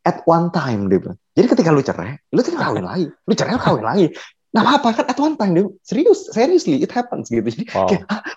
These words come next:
Speaker 1: gila, ah, maksud gue tuh dia bisa memberikan pembelaan loh untuk apa yang dilakukan gitu.
Speaker 2: Iya, iya.
Speaker 1: Di depan mimbar gitu, kayak, oh my goodness gitu. Kadang tuh itu yang, itu yang bahaya ya, daripada culture ya. Kadang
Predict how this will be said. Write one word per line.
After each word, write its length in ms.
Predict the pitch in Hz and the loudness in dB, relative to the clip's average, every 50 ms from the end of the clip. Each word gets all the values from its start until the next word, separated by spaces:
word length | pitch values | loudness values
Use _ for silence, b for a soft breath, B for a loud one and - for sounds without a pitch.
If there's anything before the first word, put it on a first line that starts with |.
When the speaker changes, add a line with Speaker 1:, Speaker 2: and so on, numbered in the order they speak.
| _ - - _ B B B _ - | _ -20 -20 _ B B B _ -4
Speaker 1:
gila, 200 | 226 - 220 156 - - _ _ - | -2 -2 -2 -2 -4 -8 _ _ -8
ah, 160 | 220 208 - - - _ _ _ _ _ _ - | -6 -4 -4 -6 -8 _ _ _ _ _ _ 0
maksud 220 | - 185 180 196 | 2 2 4 4
gue 120 | 196 269 262 | 2 2 2
tuh 100 | 302 302 - | 0 0 -2
dia 140 | - 302 247 | 0 0 0
bisa 180 | 214 - 202 | 0 0 -2
memberikan 480 | 156 165 170 147 127 143 - - 175 160 - _ _ _ _ _ _ _ _ - 160 156 - | -2 -2 -2 -4 -4 -6 -8 -8 -10 -10 -10 _ _ _ _ _ _ _ _ -12 -12 -10 -4
pembelaan 420 | - 208 185 139 127 156 165 226 196 | -2 0 2 2 2 2 0 0 0
loh 140 | 131 139 147 | 0 0 0
untuk 300 | 151 123 156 - _ _ _ - | 0 -4 -6 -8 _ _ _ -8
apa 240 | 131 127 - 143 | -8 -6 -4 -4
yang 80 | 139 120 | -4 -4
dilakukan 420 | 127 123 117 - - 139 - - - 160 | -4 -4 -4 -2 -4 -4 -2 -2 -2 -2
gitu. 220 | 151 - - - - - | -2 -2 -2 -4 0 0
Speaker 2:
Iya, 80 | 226 - | 0 -2
iya. 340 | - - - - 202 196 | -2 -8 -10 -8 -4 0
Speaker 1:
Di 100 | 175 165 170 | 2 2 2
depan 300 | - - - - 180 180 190 208 - - | 0 -2 -4 -2 -2 0 0 -2 -6 -4
mimbar 420 | 165 208 262 247 160 160 214 226 190 | -2 0 0 2 2 2 2 2 2
gitu, 160 | 170 - - - | 0 0 0 -2
kayak, 220 | - - - - | -4 -6 -6 -6
oh 240 | - - - - - - _ _ _ _ _ _ _ _ _ | -8 -12 -14 -16 -16 -18 _ _ _ _ _ _ _ _ _
my 240 | 127 127 107 107 95 | -10 -6 -6 -6 -4
goodness 400 | 98 127 117 - 131 117 - - | -2 -4 -2 -2 -2 -4 -2 -2
gitu. 160 | 117 107 110 - B B B B 107 B - | 0 0 -2 -2 B B B B -6 B 0
Kadang 240 | 156 139 160 185 - | 2 2 2 2 2
tuh 160 | 226 208 - | 2 0 0
itu 180 | - 131 - 170 | 0 -2 0 0
yang, 140 | 160 127 107 - - _ | 0 0 0 -6 -10 _
itu 220 | - 110 107 175 | -6 -4 0 0
yang 160 | 175 143 101 | 0 0 0
bahaya 320 | 90 85 90 87 95 95 87 | -2 -6 -4 -4 -4 -4 -4
ya, 160 | 92 90 87 | -6 -8 -6
daripada 320 | 82 90 92 90 107 90 | -4 -2 -2 -2 -2 -4
culture 400 | 90 - 92 95 92 - - 101 | -4 -4 -4 -6 -4 -2 -2 -2
ya. 80 | 92 87 | -2 -2
Kadang 240 | 92 92 101 120 | -2 -2 -4 -4